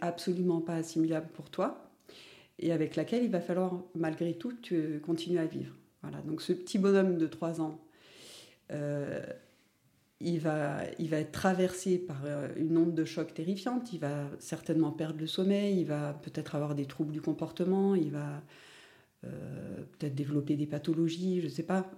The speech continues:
Euh, mais ça, ce n'est que la manifestation de ce que son canal est capable de laisser traverser comme charge. Et bien sûr, bien entendu, le, tout le reste de la charge,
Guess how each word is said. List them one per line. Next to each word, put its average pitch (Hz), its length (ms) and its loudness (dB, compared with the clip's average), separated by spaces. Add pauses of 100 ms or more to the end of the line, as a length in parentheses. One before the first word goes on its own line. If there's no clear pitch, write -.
(280)
Euh, 147 240 -4 (200)
mais 160 200 8
ça, 214 360 2
ce - 320 -4
n'est 165 220 4
que - 200 -4
la 233 180 2
manifestation 175 760 2
de 180 140 2
ce - 120 -6
que 165 140 0
son 196 280 0
canal 196 640 0
est 160 80 -2
capable 185 420 2
de 151 80 -2
laisser 170 360 0
traverser 175 480 -4
comme 160 180 -4
charge. 156 500 -8 (920)
Et 170 60 0
bien 208 340 2
sûr, 214 380 -2
bien 180 240 4
entendu, 185 680 0 (200)
le, 151 460 0 (260)
tout 262 160 4
le 220 60 4
reste 202 320 0
de 170 60 0
la 156 120 -2
charge, 202 460 -2